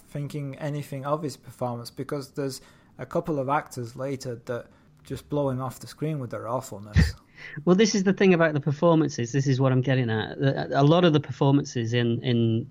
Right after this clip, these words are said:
Speaker 2: this show, uh, uh, verge on either being a complete work of genius or absolutely dreadful, and you can never quite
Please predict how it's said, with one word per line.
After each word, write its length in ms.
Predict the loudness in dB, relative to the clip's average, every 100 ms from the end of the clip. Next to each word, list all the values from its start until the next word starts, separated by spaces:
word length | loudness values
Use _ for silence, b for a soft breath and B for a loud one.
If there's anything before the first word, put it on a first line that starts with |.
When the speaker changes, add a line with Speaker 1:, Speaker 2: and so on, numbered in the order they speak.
| _ 2
Speaker 2:
this 120 | 4
show, 520 | 4 4 4 2 -2 -12 b b b b _
uh, 40 | -2
uh, 520 | 0 2 2 2 -2 -16 _ _ _ -6
verge 500 | -2 4 6 6 4
on 100 | 4
either 220 | 4 4
being 420 | 2 4 4 4 0 _ _ -10
a 80 | -4
complete 400 | -2 2 4 4
work 180 | 2
of 60 | 0
genius 720 | 0 2 2 0 -8 -18 -20 _ _ _ 0
or 380 | 2 2 0 -4 _ _ _ _ _
absolutely 480 | 0 0 0 -2 0
dreadful, 400 | 0 0 -2 -8
and 120 | -4 -2
you 60 |
can 140 | 2 2
never 140 | 2
quite 440 | 2 2 2 0